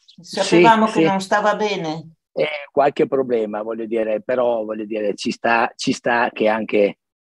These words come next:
Speaker 1: Eh.
Speaker 2: ci siano questi, queste difficoltà.
Speaker 1: Auguri
Speaker 2: Eh,
Speaker 1: comunque.
Speaker 2: grazie,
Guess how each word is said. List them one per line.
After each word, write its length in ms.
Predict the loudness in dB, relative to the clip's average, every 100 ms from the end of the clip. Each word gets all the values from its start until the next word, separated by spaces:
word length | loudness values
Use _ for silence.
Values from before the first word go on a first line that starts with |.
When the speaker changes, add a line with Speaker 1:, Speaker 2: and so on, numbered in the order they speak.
| _ _ -16
Speaker 1:
Eh. 140 | -8 -4
Speaker 2:
ci 100 | -2
siano 300 | 0 0 0
questi, 460 | -4 0 0 0
queste 280 | 0 -2 0
difficoltà. 640 | -4 -4 -6 -6 -10 -14 -16 _ _
Speaker 1:
Auguri 520 | 4 4 2 6 6
Speaker 2:
Eh, 120 | 8
Speaker 1:
comunque. 580 | 6 4 2 0 -4 -4
Speaker 2:
grazie, 540 | 0 4 4 2 -2